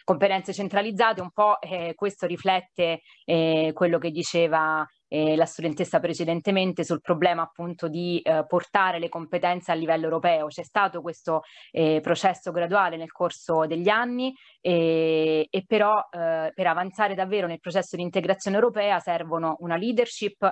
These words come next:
europea ambiziosa, il sostegno dei cittadini, ma soprattutto la volontà politica degli Stati. Quindi bisogna partire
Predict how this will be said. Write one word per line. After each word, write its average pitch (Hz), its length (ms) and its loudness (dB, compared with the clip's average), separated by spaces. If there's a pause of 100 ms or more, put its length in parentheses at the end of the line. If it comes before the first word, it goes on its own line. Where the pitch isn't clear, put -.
(220)
europea 180 460 2
ambiziosa, 156 800 -2
il - 120 -8
sostegno 185 440 0
dei 160 120 -2
cittadini, 185 720 -2 (220)
ma 196 120 0
soprattutto 202 540 -4
la 180 100 4
volontà 165 360 -4
politica 160 440 -4
degli 151 200 -2
Stati. 147 500 -2 (200)
Quindi 190 220 2
bisogna 180 300 2
partire 220 800 -2